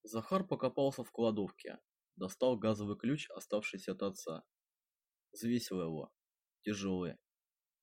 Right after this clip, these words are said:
Если попасть таким по голове, то череп вряд ли выдержит.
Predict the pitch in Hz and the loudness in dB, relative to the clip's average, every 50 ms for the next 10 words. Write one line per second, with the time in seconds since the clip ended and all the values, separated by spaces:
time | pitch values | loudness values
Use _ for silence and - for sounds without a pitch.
0 | _ _ _ _ - 107 104 - 113 107 110 98 - 113 107 - - 98 101 - | _ _ _ _ -6 -6 -6 -6 -6 -6 -4 -2 0 0 0 0 -2 -4 -2 -2
1 | 101 98 95 101 92 98 98 101 98 104 117 123 123 - _ _ _ - - 104 | -2 -4 -2 -4 -4 -2 0 2 2 2 2 0 0 -4 _ _ _ -4 -2 -2
2 | 107 - - - 101 110 - - 98 95 95 98 92 87 90 90 87 87 87 82 | 0 0 -2 -2 -2 -2 -4 -4 -4 -2 0 0 0 -2 -2 -4 -4 -4 -4 -4
3 | 85 82 78 - - | -4 -6 -6 -10 -12